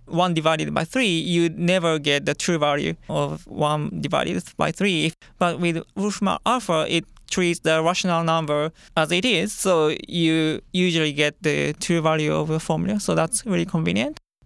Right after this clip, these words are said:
If you wanna play more with math, Y Cruncher has a feature called custom constant. So you actually enter the formula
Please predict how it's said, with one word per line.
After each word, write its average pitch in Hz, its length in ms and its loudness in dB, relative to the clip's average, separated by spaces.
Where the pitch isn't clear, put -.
If 196 160 0
you 196 80 4
wanna 180 140 2
play 180 480 2
more 175 400 4
with 156 400 0
math, 202 520 0
Y 214 140 4
Cruncher 240 340 2
has 196 220 2
a 185 60 2
feature 190 400 0
called 165 560 0
custom 202 680 0
constant. 214 600 -2
So - 120 0
you 175 220 2
actually 165 640 0
enter 170 480 2
the 151 440 0
formula 180 520 0